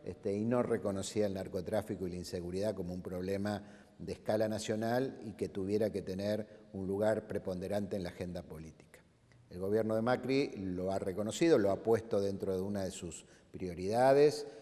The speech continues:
junto con la lucha contra la pobreza, este, la, la lucha contra el narcotráfico, se ha convocado recientemente a un acuerdo con todos los gobernadores,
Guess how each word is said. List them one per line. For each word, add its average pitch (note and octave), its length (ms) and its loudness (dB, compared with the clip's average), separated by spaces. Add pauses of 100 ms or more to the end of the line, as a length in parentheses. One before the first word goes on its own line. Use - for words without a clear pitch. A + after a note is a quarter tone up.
(200)
junto F#2+ 260 -4
con F2+ 160 -6
la F2 280 -8
lucha F#2+ 300 -6
contra F2+ 300 -8
la F2+ 100 -8
pobreza, C#3+ 1040 4
este, F#2 640 -4
la, F2+ 380 -6
la F2+ 100 -8
lucha G2 320 -4
contra F2 220 -6
el E2+ 80 -8
narcotráfico, B2+ 1080 4
se G2+ 200 -4
ha F#2 80 -4
convocado F#2 540 -2
recientemente F#2+ 920 -2
a F2+ 60 2
un F2+ 160 -4
acuerdo G2+ 580 2
con E2+ 160 -8
todos G2 260 0
los E2+ 120 -2
gobernadores, G#2+ 800 6